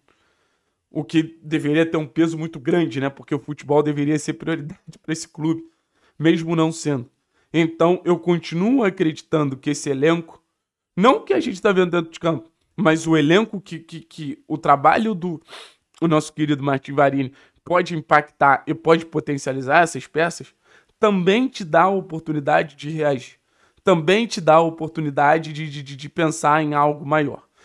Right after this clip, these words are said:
Também te dá a oportunidade de pensar em uma briga mais relevante na temporada, independente da competição. "Ah, Thiago, mas você tá apostando nisso o ano inteiro e até agora nada." Porque não tem trabalho de treinador,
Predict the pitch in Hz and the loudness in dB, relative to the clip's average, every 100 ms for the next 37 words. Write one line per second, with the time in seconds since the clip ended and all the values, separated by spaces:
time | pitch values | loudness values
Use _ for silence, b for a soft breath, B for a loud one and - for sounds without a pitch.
0 | b b 190 160 185 220 233 - 160 165 | b b 0 4 2 2 -2 -4 4 4
1 | 165 165 151 151 151 143 139 160 156 143 | 4 -2 -8 -6 -4 2 4 2 0 -8
2 | - 156 156 147 151 b b b b b | -2 -2 2 2 2 b b b b b
3 | 175 180 175 165 165 165 170 165 160 160 | 2 4 4 2 0 -4 -2 -2 -2 -2
4 | 151 151 151 151 147 147 143 147 160 160 | 0 -2 -4 -4 -4 -4 0 2 2 0
5 | 160 165 151 156 151 156 147 143 147 135 | -2 -4 -2 -2 0 -2 -2 -6 -8 -10
6 | - 120 - b b b 247 233 247 190 | -12 -14 -14 b b b -4 -2 -4 -4
7 | 208 196 208 220 226 214 196 214 208 190 | -4 -4 -4 -4 -4 -6 -2 0 0 -2
8 | 202 - 185 180 247 302 - 196 240 339 | -4 -6 0 2 4 4 2 4 4 4
9 | B B B 208 214 226 196 180 196 220 | B B B -2 -2 -2 0 2 2 4
10 | 190 151 127 _ _ _ _ _ _ - | 2 2 -4 _ _ _ _ _ _ -18
11 | - 427 392 370 370 359 339 330 - 320 | -6 -4 -2 -4 0 0 0 -2 -2 0
12 | 320 220 214 | 0 -2 -6